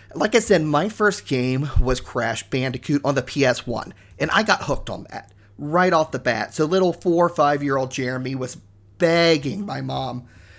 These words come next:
for the brand new shiny PlayStation two. I don't even know how I knew a PlayStation two existed, but I did. And I got it for Christmas as my first major console. <clears throat>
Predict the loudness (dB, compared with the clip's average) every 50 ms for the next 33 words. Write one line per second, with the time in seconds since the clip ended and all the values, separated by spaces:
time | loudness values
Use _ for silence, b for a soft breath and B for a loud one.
0 | B B B B -2 -2 -2 -2 -2 -6 -4 -2 0 2 2 2 2 0 0 -2
1 | -2 -4 -4 -2 -2 0 0 0 0 -2 -4 -4 -2 0 0 0 0 -2 -2 -2
2 | -2 -4 -8 -10 -10 -10 -10 -10 -12 -16 -18 b b b b b b b b b
3 | b 2 2 2 2 0 0 2 2 2 0 0 2 2 4 4 4 2 2 0
4 | -2 -2 -2 -2 -4 -4 -4 -4 -6 -8 -8 -8 -8 -6 -6 -6 -6 -6 -8 -10
5 | -10 -8 -8 -8 -10 -12 -14 -16 -16 -18 -20 -20 -20 -20 -20 -12 -6 -2 0 0
6 | 0 0 0 0 -2 -2 -4 -8 -12 b b b b b b b b b b b
7 | b -20 -20 -20 -12 -6 -4 -4 -2 -2 -4 -4 -4 0 2 4 4 4 4 2
8 | 0 -4 -8 -6 -4 -2 -2 -2 -2 -4 -8 -8 -6 -4 -4 -4 -2 -2 -2 -4
9 | -4 -4 -4 -2 0 0 0 0 -2 -6 -18 -20 -20 -20 -20 -20 -16 -12 -8 -8
10 | -6 -8 -6 -6 -6 -6 -6 -8 -12 -20 -20 -20 -14 -8 -6 -6 -6 -6 -8 -12
11 | -12 -12 -12 -14 -16 -20 -20 -20 -20 b b b b b b b b b b b
12 | b b b b b b -20 -20 -20 -20 -20 _ _ -20 -2 4 6 8